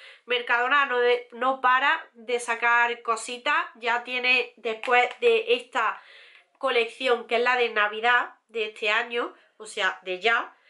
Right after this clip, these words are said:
eh, ha sacado otra paleta que es la Eclipse y, pues, que va que no para y no nos da tiempo prácticamente a hacer los vídeos y tal.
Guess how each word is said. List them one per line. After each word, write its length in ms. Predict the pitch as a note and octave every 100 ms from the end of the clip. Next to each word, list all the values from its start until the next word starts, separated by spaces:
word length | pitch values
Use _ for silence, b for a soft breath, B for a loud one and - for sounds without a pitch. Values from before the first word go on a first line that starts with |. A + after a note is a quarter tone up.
| b b b b
eh, 600 | - A#3+ A#3 A#3 A3+ A3+ -
ha 140 | C4
sacado 500 | C4+ C4 C4 C4 C#4
otra 280 | C4+ C4+ A#3+
paleta 420 | A#3 B3 C4+ D4
que 80 | C#4+
es 60 | A#3+
la 120 | A#3+
Eclipse 840 | A3 A3 C4 D4 - - D4 E4 -
y, 380 | C4 C#4 E4 _ _
pues, 460 | B3+ A#3+ A#3 A3+ A3+
que 360 | - B3+ A#3 G#3+
va 240 | A3+ B3+
que 100 | C4+
no 180 | C4+ A3+
para 360 | B3+ C4+ F#3 -
y 200 | A3+ G#3+
no 120 | A3
nos 180 | A#3+ A#3
da 200 | A#3+ A#3+
tiempo 460 | A#3+ A#3+ C#4+ C#4
prácticamente 1000 | C4+ A#3 - A#3 A3 A3+ A#3 C#4+ D4+ -
a 220 | - A3+ G#3+
hacer 280 | - G#3+
los 200 | A#3 A3+
vídeos 340 | A3 A#3 C#4 C4+
y 60 |
tal. 320 | - F#3+ F3